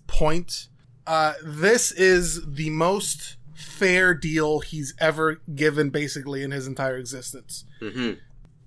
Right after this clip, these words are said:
Speaker 1: In any th-, in any other situation,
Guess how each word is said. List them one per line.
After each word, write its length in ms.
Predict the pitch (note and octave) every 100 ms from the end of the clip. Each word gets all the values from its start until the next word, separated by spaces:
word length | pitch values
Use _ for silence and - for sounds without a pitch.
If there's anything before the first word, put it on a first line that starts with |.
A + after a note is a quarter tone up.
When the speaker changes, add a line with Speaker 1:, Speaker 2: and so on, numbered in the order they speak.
| - - _ -
Speaker 1:
In 140 | E3 F#3
any 220 | G#3+ A3
th-, 160 | A#3+ F#3
in 160 | G3
any 260 | F#3+ G#3 G#3
other 240 | F#3+ F#3
situation, 840 | - E3+ E3+ D3+ D3+ - D3 C#3+